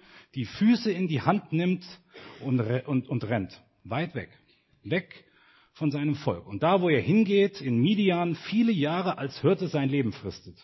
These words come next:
Bis Gott ihm dann beim Schafe hü-, äh, hüten, mh, direkt aus einem brennenden Busch anspricht. Und Mose wird erstmal umgehauen,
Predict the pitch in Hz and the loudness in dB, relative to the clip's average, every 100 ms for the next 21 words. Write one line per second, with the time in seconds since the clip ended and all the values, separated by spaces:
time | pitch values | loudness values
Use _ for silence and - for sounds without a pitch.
0 | _ _ _ _ _ _ - 123 190 202 | _ _ _ _ _ _ -6 -4 -2 -2
1 | - - - _ _ - 127 139 156 180 | -4 -18 -20 _ _ -2 0 2 2 2
2 | 139 117 107 - 151 180 175 123 156 131 | 0 -2 -4 -2 -2 -2 -2 0 -2 -4
3 | 131 120 190 196 196 196 180 _ _ _ | -4 -2 -2 -2 -4 -4 -8 _ _ _
4 | _ - 143 139 135 117 - 120 147 180 | _ -2 2 2 0 -4 -4 0 0 -4
5 | - - - 135 135 135 113 92 139 165 | -12 -20 -12 -10 -6 -4 -4 -2 0 0
6 | 151 147 - 147 - - - _ - 127 | -2 -4 -4 -6 -6 -10 -16 _ -10 -8
7 | - - 87 - _ _ _ _ _ _ | -8 -12 -20 -20 _ _ _ _ _ _
8 | _ - - - _ - _ - 104 123 | _ -20 -20 -20 _ -20 _ -8 0 2
9 | 190 190 156 135 - 123 180 208 185 - | 4 2 0 -2 -8 -8 -2 2 2 0
10 | 170 180 180 | -4 -2 -4